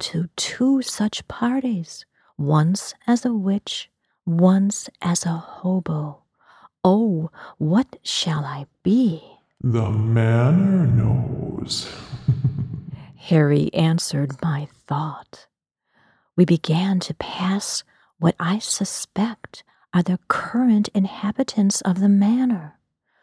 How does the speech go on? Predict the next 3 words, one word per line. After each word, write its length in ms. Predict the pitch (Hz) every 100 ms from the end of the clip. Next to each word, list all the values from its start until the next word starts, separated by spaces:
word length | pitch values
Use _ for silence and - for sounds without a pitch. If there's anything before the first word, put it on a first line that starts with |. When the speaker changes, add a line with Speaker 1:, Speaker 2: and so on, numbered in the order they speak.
| _ _
Speaker 1:
walking, 920 | 185 214 226 233 - 247 254 269 285
laughing, 920 | 233 196 175 165 175 - 208 233 262 254
floating. 920 | - 220 214 240 262 202 170 190